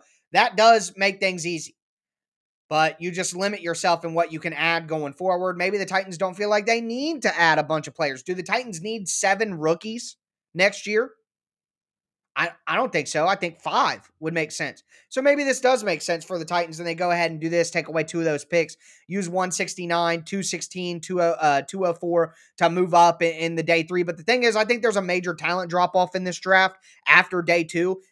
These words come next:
Day three is not a very good day in this draft class.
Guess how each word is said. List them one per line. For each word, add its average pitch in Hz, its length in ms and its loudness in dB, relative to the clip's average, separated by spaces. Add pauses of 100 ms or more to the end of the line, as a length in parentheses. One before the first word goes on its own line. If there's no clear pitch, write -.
(100)
Day 175 180 4
three 190 260 -4
is 139 160 -2
not 165 380 2
a 175 60 0
very 165 320 2
good 165 240 4
day 160 320 4 (240)
in 196 180 2
this 190 180 -4
draft 175 300 0
class. 202 380 0